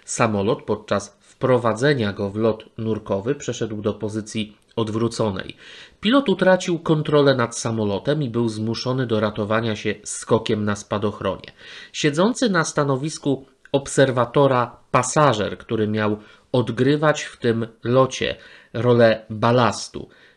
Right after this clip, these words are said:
nie miał tyle szczęścia i zginął wraz z maszyną. Niestety do naszych czasów nie zachowała się dokładna dokumentacja powypadkowa, jednakże wszystko wskazuje na to, że przyczyną katastrofy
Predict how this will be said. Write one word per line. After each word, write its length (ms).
nie 180
miał 180
tyle 280
szczęścia 580
i 160
zginął 460
wraz 340
z 40
maszyną. 580
Niestety 480
do 140
naszych 360
czasów 380
nie 140
zachowała 560
się 240
dokładna 720
dokumentacja 920
powypadkowa, 880
jednakże 680
wszystko 760
wskazuje 600
na 220
to, 160
że 140
przyczyną 580
katastrofy 800